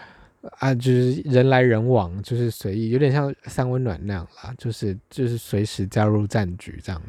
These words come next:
子。对，以不影响其他人动作为前提这样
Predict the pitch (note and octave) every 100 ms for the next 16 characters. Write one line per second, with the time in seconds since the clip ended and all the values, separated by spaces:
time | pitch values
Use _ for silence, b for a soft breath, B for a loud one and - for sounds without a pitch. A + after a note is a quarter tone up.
0 | G2 - D#2 B B B B B B -
1 | G#2 F#2 G#2+ A2 A#2 G3+ C#3 C3 D#3+ -
2 | G#2 G2+ - C3 A#2+ C#3 G#2+ A#2 C3+ G#2+
3 | C3 A2 G2 F#2 G2+ - F#2 F#2+ - F2+
4 | F#2 - F#2